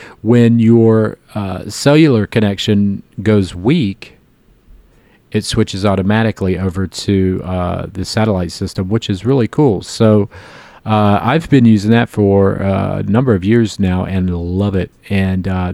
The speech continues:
never have had one single problem with it. And,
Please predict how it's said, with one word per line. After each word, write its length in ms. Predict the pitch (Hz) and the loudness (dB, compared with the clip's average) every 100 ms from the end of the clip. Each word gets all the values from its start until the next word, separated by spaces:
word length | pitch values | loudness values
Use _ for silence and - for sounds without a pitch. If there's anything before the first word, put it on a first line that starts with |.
| 92 | -4
never 400 | 98 117 131 120 | 0 0 0 -2
have 220 | 117 92 | -4 -4
had 260 | 90 98 | -6 -6
one 240 | 85 101 110 | -4 -4 -4
single 320 | - 117 95 | -4 -4 -4
problem 400 | - 110 101 90 | -2 -2 -2 -4
with 180 | 90 85 | -4 -4
it. 200 | 82 - | -6 -10
And, 340 | - 113 110 | -6 -4 -4